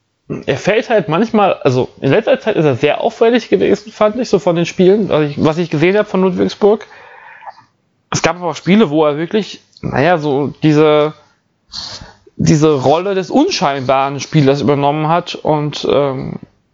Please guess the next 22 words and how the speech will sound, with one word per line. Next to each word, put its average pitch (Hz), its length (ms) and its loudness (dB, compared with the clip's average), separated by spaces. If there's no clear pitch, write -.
trotzdem 147 540 -2
mega 170 400 4
gut 147 240 -2
war. 110 300 0
Also, 139 560 0
es 139 120 -6
ist 170 100 2
halt 180 100 2
nicht 202 160 -2
der, 175 140 2
der, 160 100 0
der, 151 440 0
deswegen 175 320 0
ist 170 100 -2
er - 20 -8
vielleicht 156 160 -4
nicht 170 80 -8
beim 147 100 -2
All-Star 143 340 0
Day 123 100 0
dabei, 117 420 -2
aber 120 300 -2